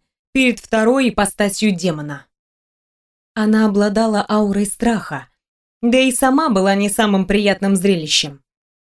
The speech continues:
Даже я невольно отвела взгляд, но почти сразу же вернула его, потому что беспокоилась за жениха. Внешне он был в порядке. Аура тоже не отражала повреждений. Дэн поднялся на ноги, и теперь я смогла оценить его вторую ипостась.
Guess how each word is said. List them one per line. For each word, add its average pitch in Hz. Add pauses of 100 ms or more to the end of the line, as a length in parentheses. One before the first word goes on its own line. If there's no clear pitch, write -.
(240)
Даже 214
я 214
невольно 175
отвела 180
взгляд, 214 (360)
но 247
почти 240
сразу 233
же 220
вернула 240
его, 180
потому 226
что 226
беспокоилась 233
за 214
жениха. 226 (1000)
Внешне 196
он 170
был 220
в -
порядке. 220 (420)
Аура 277
тоже 254
не 214
отражала 202
повреждений. 180 (720)
Дэн 196
поднялся 185
на 208
ноги, 185
и 190
теперь 254
я 214
смогла 220
оценить 233
его 220
вторую 208
ипостась. -